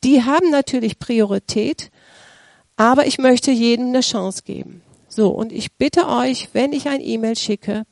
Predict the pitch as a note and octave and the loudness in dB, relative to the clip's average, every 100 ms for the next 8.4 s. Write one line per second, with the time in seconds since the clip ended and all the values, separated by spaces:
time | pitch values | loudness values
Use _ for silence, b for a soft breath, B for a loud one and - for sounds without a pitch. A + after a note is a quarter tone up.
0 | _ G#3+ - A#3 A3 G#3+ G#3+ G3 G3+ B3 | _ -2 0 -4 -4 -2 -2 -4 -4 -4
1 | - C4+ C#4+ C#4 - A#3+ - C4+ C4+ - | -4 -4 -4 -6 -8 -10 -6 -4 -4 -6
2 | A#3 A3+ - - - G3 E3+ E3 - B | -10 -10 -10 -8 -4 -4 -4 -16 -18 B
3 | B B3 C4 C#4 - - A#3 D4+ E4 C#4 | B -2 0 -2 -2 -2 -2 0 0 0
4 | C4 B3+ G#3+ - E4 F#4 - - - B3+ | 0 0 -2 -2 -2 -2 -4 -12 -2 -2
5 | D4+ - D4 C4 B3 A#3+ A#3 - B3 A#3 | -2 -4 -8 -6 -8 -6 -6 -4 -4 -4
6 | A3+ G#3+ G#3 G3+ - C#4 D#4 D4 B3 C4 | -6 -6 -4 -4 -2 -2 0 0 -2 -4
7 | C#4 D4 - A#3+ A#3 A3+ G#3 - F#3 G#3 | -4 -6 -4 -4 -4 -4 -8 -8 -6 -6
8 | - B3+ C4+ D#4 | -4 -4 -4 -8